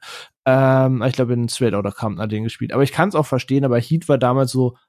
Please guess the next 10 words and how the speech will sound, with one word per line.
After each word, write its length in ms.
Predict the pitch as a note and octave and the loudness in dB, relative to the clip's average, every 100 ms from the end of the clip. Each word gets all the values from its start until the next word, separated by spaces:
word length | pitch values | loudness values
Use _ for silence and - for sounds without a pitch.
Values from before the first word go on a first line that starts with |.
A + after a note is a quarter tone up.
| _ | _
einer 280 | B2 C3 | 0 2
der 140 | B2+ A#2 | 2 0
ersten 360 | A#2 C3+ - | 0 -2 -2
großen 340 | C#3 C#3 C3 B2 | -4 -2 -2 0
Gangsterfilme, 720 | A#2 B2+ C3 B2+ - C3+ B2+ | 0 0 0 -2 0 0 0
die 80 | B2 | -4
ich 100 | - | -6
gesehen 380 | A#2+ A#2 A#2+ A#2+ | -4 0 0 0
hab. 160 | A2 | -2
Und 220 | G#2 G#2+ | -4 -8